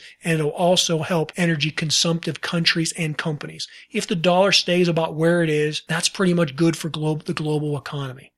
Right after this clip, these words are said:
If the U S employment rate and wages stay about where they are, that's pretty much good for the economy. So if all these things are chugging along and all these pistons are firing at the same time, then yes, you can see a scenario where the S and P five hundred between now and December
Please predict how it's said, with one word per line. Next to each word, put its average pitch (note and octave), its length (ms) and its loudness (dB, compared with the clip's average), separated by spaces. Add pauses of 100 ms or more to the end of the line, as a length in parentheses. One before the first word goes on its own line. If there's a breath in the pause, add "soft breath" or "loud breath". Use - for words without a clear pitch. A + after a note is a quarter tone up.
(160)
If E3 180 -4
the D#3 80 -4
U G3 300 2
S G3 400 2
employment F#3 580 0
rate E3 300 4
and C#3+ 160 -2
wages D#3 360 2
stay F3+ 260 2
about D#3+ 260 0
where E3+ 160 2
they F3 120 4
are, D3 420 -2 (200)
that's G3 220 -8
pretty G3+ 220 0
much F#3 200 0
good D#3+ 220 -2
for E3+ 100 -6
the D3+ 120 -2
economy. C#3 520 -8 (180 soft breath)
So - 140 -4
if - 140 -8
all B3 240 0
these B3 220 4
things A3+ 260 2
are F#3 60 0
chugging G3+ 420 2
along F3 380 2
and C3 100 -4 (240 loud breath)
all F#3 180 4
these G#3+ 180 2
pistons F3+ 520 0
are D#3+ 80 -2
firing F#3+ 480 0
at D3 80 -6
the C#3+ 80 -4
same D#3 320 2
time, D3+ 400 -6 (380 soft breath)
then F3 160 2
yes, F#3+ 420 2 (260 loud breath)
you F#3 180 2
can A#3+ 160 -2
see G3+ 240 2
a A3 60 0
scenario D3 800 0
where D3+ 140 -2
the C#3 140 -2
S D#3+ 160 2
and G3 120 -4
P A3 160 -2
five A#3 240 -2
hundred F3 280 -2
between D3 360 -6
now D#3 240 -2
and A#3+ 100 -2
December F3 560 0